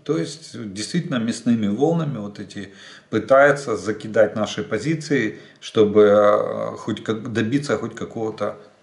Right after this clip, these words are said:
успеха. Ну и Марьинское тут же направление. Э, там были штурмовые действия в районе Марьинки и Новомихайловки. Вот здесь, э, смотрите, там, э, было всего лишь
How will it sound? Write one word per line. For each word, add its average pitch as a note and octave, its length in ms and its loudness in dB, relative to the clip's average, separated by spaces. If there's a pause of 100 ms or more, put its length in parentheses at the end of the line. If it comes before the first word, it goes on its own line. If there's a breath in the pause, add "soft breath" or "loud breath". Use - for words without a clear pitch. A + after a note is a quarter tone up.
(180)
успеха. - 680 -14 (1120 loud breath)
Ну F#3+ 140 8
и F#3 100 8
Марьинское B2+ 680 6
тут A2+ 180 -6
же G2+ 120 -2
направление. B2 800 4 (500)
Э, A#2+ 400 4 (120)
там B2+ 520 4
были A#2+ 480 6
штурмовые A2+ 680 2
действия G#2+ 460 4
в G#2 80 4
районе A2 320 4
Марьинки G#2+ 500 6
и G#2+ 60 0
Новомихайловки. D#3+ 1080 4 (380 loud breath)
Вот A2+ 580 0
здесь, A2+ 540 2
э, A2+ 160 -2 (160)
смотрите, A#2+ 540 2
там, A2 520 2
э, G#2+ 260 4
было A2+ 340 4
всего A2+ 320 2
лишь A2 240 8